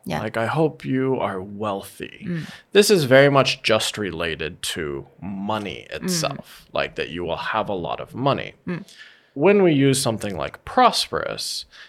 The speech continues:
Speaker 2: it's a synonym of wealthy, but a lot of
Speaker 1: Mm.
Speaker 2: times in English, just the feeling is more like, "I hope that you have a very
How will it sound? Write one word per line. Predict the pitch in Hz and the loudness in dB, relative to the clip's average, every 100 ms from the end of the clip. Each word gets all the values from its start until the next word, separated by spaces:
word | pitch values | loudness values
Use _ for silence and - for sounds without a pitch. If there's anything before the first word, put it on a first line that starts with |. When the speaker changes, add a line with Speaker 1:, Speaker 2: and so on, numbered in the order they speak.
| _ - | _ -8
Speaker 2:
it's | 139 143 | -2 -2
a | |
synonym | - - 294 254 143 92 76 87 | -2 0 2 4 4 0 -6 -8
of | - 113 | -4 -2
wealthy, | 104 113 113 113 107 80 | 0 2 2 0 -8 -8
but | - 170 | 0 4
a | |
lot | 175 214 | 6 6
of | 269 | 4
Speaker 1:
Mm. | 165 | 2
Speaker 2:
times | 202 147 | 2 2
in | 147 | 0
English, | 147 147 135 | 0 0 0
just | 147 - | -4 -2
the | 117 | -4
feeling | - 156 165 170 143 | 0 2 4 4 2
is | 123 | -2
more | 113 113 117 | -2 0 2
like, | 107 104 98 | 2 -2 0
"I | 104 | -2
hope | 104 190 190 | 0 0 0
that | 165 110 | 0 -2
you | 113 | -2
have | - 113 110 - | 0 0 0 0
a | 104 | -6
very | 95 98 104 | -4 -4 -4